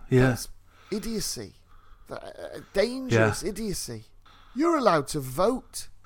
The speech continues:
Speaker 2: Fucking hell. You're allowed to
Speaker 1: Yeah.
Speaker 2: own a fucking gun.
Speaker 1: Yeah.
Speaker 2: Ugh.
Speaker 1: The th-, the thing is, it's, uh, when you, when people say stuff like that, there's just nowhere to go with the conversation then, is there?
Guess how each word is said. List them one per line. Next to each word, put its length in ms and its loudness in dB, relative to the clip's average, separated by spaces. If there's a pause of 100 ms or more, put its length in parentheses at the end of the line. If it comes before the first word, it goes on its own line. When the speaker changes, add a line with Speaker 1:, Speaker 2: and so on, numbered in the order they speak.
(240)
Speaker 2:
Fucking 460 -6
hell. 220 2 (160)
You're 160 6
allowed 300 8
to 80 6
Speaker 1:
Yeah. 120 10
Speaker 2:
own 80 2
a 60 4
fucking 540 -2
gun. 420 4 (680)
Speaker 1:
Yeah. 220 10
Speaker 2:
Ugh. 140 6 (720)
Speaker 1:
The 100 4
th-, 260 6
the 140 10
thing 240 8
is, 240 10
it's, 480 2 (180)
uh, 140 -8
when 240 6
you, 180 6
when 200 6
people 380 8
say 260 10
stuff 280 2
like 200 2
that, 280 0 (300)
there's 160 8
just 220 6
nowhere 320 12
to 120 2
go 160 10
with 140 10
the 60 4
conversation 640 8
then, 160 8
is 140 6
there? 180 0